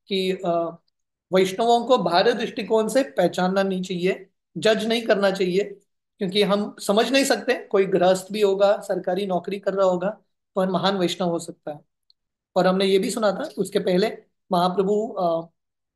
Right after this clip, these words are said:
कुलीन ग्राम के निवासी से मिलते हैं, और यहाँ से हमने ये कल का प्रसंग शुरू किया था। सत्यराज खान महाप्रभु को पूछते हैं, "वैष्णव कौन है? Who is a वैष्णव?" और महाप्रभु बताते हैं, "जो भगवान के नामों का उच्चारण एक बार भी करते हैं,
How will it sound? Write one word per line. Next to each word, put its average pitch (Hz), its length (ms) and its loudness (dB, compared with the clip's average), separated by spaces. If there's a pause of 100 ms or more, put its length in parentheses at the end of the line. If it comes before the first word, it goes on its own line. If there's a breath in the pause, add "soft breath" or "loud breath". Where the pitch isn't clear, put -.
(1080)
कुलीन 277 320 2
ग्राम 240 300 2
के 233 80 -6
निवासी 202 400 -2
से 202 80 -12
मिलते 170 240 -6
हैं, 151 200 -14 (600)
और 170 280 -4
यहाँ 202 180 4
से 226 80 2
हमने 214 180 2
ये 208 80 -6
कल 196 300 -2
का 196 80 2
प्रसंग 196 320 -2
शुरू 190 260 0
किया 175 160 -2
था। - 220 -20 (220)
सत्यराज 208 540 2
खान 214 180 -2
महाप्रभु 196 400 -2
को 214 60 -8
पूछते 196 340 -6
हैं, 196 240 -4
"वैष्णव 202 440 0
कौन 202 280 2
है? 170 220 -10 (560)
Who 214 120 -2
is 202 80 0
a 185 40 0
वैष्णव?" 165 500 -6 (380)
और 185 100 2
महाप्रभु 180 340 2
बताते 196 340 2
हैं, 208 360 -2
"जो 190 180 0
भगवान 190 360 2
के 233 80 -2
नामों 202 380 2
का 233 120 2
उच्चारण 208 460 2
एक 220 340 -8
बार 226 220 6
भी 254 60 -10
करते 202 320 0
हैं, 196 320 -6